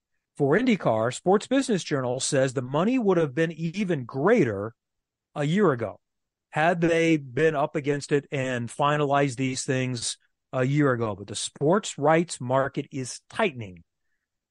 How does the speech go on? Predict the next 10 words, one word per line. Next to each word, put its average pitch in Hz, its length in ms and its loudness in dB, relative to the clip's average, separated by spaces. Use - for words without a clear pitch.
meaning 131 560 -2
networks 156 500 -2
are 139 80 -2
getting 135 520 -2
a 117 40 -10
little 139 220 0
more 117 160 -4
thrifty, 190 720 0
don't 139 260 -2
have 131 640 0